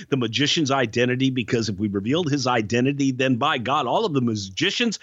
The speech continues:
in the world are gonna get together and have him assassinated.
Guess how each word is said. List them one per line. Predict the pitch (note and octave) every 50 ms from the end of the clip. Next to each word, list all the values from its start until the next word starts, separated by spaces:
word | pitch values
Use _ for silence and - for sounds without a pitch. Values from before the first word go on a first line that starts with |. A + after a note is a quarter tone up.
| A3 G3 D3
in | - E3
the | C3+
world | A#2 E3 A3+ C#4+ C4+
are | G3
gonna | - D3+ D#3 D#3+
get | C#3 G#3+ A#3+ -
together | D#3+ C3 D#3+ A3+ C#4 D#4+ C4
and | - -
have | C4+ E4 F4
him | F4+ E4
assassinated. | D#4+ - - E4 D#4 C#4 - A#3+ A3 G3+ F3+ E3 C#3+ B2 G#2+ F#2+ F2